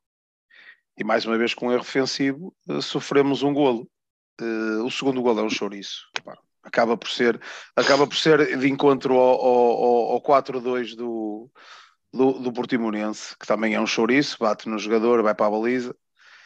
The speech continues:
Ehm, o, o Tiago estava aqui a referir por causa dos erros defensivos e falou em Braga, mas eu falo mais ainda. Eh, eu falo em Vila do Conde, eu falo em Braga também,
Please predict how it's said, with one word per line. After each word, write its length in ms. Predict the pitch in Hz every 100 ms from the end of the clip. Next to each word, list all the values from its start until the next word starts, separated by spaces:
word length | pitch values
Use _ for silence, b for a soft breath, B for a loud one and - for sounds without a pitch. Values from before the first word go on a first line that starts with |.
| b b _ -
Ehm, 1040 | 131 135 131 131 127 127 127 127 123 123 _ _ _ _ -
o, 300 | 147 160 170
o 60 | 160
Tiago 240 | 151 110
estava 200 | 104 123
aqui 220 | 127 131
a 60 | 127
referir 340 | - 143 135
por 100 | 117
causa 240 | - 127 123
dos 160 | 117
erros 220 | 131 139
defensivos 680 | - 123 110 - 123 120 - -
e 40 |
falou 280 | - 120 117
em 120 | 107
Braga, 420 | 107 117 123 117
mas 180 | 113 110
eu 80 | 117
falo 280 | 107 113 107
mais 260 | 104 104
ainda. 320 | 104 98 92 _ _ _ B B B B B - _ _ -
Eh, 580 | 123 123 123 120 120 -
eu 160 | 131 135
falo 720 | - 139 127 120 110 104 -
em 180 | 131 131
Vila 240 | 135 123
do 80 | 113
Conde, 480 | - 120 135 131 143 - _ _ _ _ _ _ _
eu 180 | 117 123
falo 720 | 117 - 127 120 113 104 101
em 160 | 101 104
Braga 320 | 107 107 104
também, 640 | 101 104 110 117 123 120